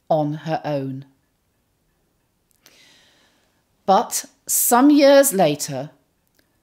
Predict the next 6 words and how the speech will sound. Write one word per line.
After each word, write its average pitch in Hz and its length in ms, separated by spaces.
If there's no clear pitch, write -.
Constantius 180 1200
died, 156 680
and 156 320
Constantine 151 1300
became 170 560
Emperor 214 560